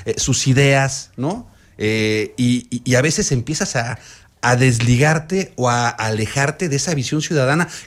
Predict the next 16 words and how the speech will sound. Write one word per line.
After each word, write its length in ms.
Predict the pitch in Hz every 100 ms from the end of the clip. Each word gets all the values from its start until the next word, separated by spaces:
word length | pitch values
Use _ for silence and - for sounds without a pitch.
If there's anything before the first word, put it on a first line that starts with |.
| -
que 100 | 190
es 60 |
realmente 720 | 202 185 175 160 160 156 226 - _ _ - -
la 300 | 113 117 -
que 100 | 120
determina 600 | 110 107 110 127 143 156
lo 140 | 113
que 100 | 104
pasa 260 | - 123 123
en 60 |
la 140 | 104 -
política, 460 | 98 117 107 127 107
no 160 | 120
solo 200 | - 135
en 80 | 104
México, 460 | 113 113 117 104